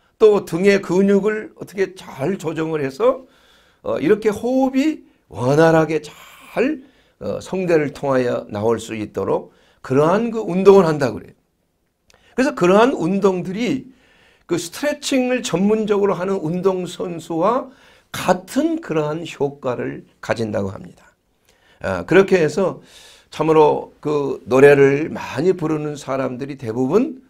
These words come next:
매우 건강하고 또 화합이 잘 됩니다. 저는 이, 어, 고등학교, 이 중학생들 그 건강검진을,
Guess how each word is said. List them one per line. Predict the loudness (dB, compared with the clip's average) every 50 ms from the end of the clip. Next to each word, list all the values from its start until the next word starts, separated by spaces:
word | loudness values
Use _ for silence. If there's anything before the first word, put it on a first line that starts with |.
| _ _ _
매우 | -12 -8 -4 0 4 4 4 2 0
건강하고 | -2 -4 -4 -4 -2 -2 -2 -2 -4 -6 -10 -12 -14 -20 -20 _ _ _ _ _ _ 0
또 | 0 0
화합이 | 0 0 -6 -4 -2 -2 0 0 -2 -2
잘 | -2 -2 -2 -2
됩니다. | -4 -8 -10 -12 -20 -20 _ _ _ _ _ _ _ _ _ _ _ _ _ _ _ _ 0
저는 | 4 6 6 8 8 10
이, | 10 10 10 10 8 4 -2 -8 _ _ _ _ _ _ _ _ _ -4
어, | -2 -2 -2 -2
고등학교, | 2 2 4 6 6 4 4 2 -4 -8 -6 -4 -2 -2 -2 -4 -6 -6 -4 -2
이 | 0 0 0 0 -2
중학생들 | -4 -4 -2 0 0 -2 -2 -4 -6 -4 -4 -4 -4 -4 -6 -6 -6
그 | -6 -6 -6 -4
건강검진을, | -4 -6 -4 -2 -2 -2 -2 -2 -4 -6 -6 -6 -6 -8 -8 -8 -8 -8 -10 -14 -16